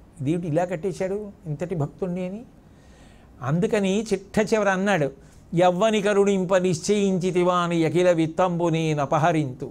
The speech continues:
సంసార గురుమద స్తబ్దుడై ఎవ్వడు తెగడి లోకము నన్ను ధిక్కరించు వాడఖిల యోనుల యందు పుట్టుచు పెరుగుచు పిదప విత్త వయో రూప విద్యా బలైశ్వర్య కర్మ జన్మ కర్వ ముడిగి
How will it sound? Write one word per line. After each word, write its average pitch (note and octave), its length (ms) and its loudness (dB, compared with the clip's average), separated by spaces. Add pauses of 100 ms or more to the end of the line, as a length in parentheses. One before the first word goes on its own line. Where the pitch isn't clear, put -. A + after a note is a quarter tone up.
సంసార E3 680 0
గురుమద E3 520 0
స్తబ్దుడై D#3+ 800 0 (400)
ఎవ్వడు E3 520 2
తెగడి E3+ 420 2
లోకము F#3 460 2
నన్ను E3+ 320 0
ధిక్కరించు D#3+ 800 2
వాడఖిల D#3 580 2
యోనుల A3 460 4
యందు F#3+ 360 0
పుట్టుచు E3+ 680 -2 (400)
పెరుగుచు G#3+ 460 4
పిదప F#3 460 0
విత్త F3+ 420 -2
వయో G3 500 4
రూప G#3+ 380 2
విద్యా E3+ 520 2
బలైశ్వర్య F3+ 840 0
కర్మ E3+ 400 -2
జన్మ E3 480 0
కర్వ F3 420 0
ముడిగి F3+ 500 2